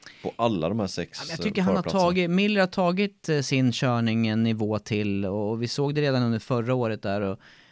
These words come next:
Speaker 2: ett race som kommer upp på näthinnan för mig är Valencia där, ett av Valencia-racen, fighten med Morbidelli, slutvarven.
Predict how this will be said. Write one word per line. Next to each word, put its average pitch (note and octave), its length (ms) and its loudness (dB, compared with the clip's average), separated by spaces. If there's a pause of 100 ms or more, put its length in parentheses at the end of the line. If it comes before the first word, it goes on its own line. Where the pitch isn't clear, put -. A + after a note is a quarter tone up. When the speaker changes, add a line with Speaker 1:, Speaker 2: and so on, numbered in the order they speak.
(160)
Speaker 2:
ett - 200 -12
race A#2 160 -2
som A2+ 220 -6
kommer A2+ 220 -4
upp C3+ 300 -6
på A#2 100 -6
näthinnan A2+ 480 -2
för A2+ 100 -6
mig B2+ 240 0
är G2+ 60 0
Valencia B2 580 -2
där, G2 160 -2
ett B2 200 -4
av B2 80 -2
Valencia-racen, G2 800 -2
fighten A2 460 -2
med G#2+ 120 0
Morbidelli, G#2 840 -2 (320)
slutvarven. G#2 920 -2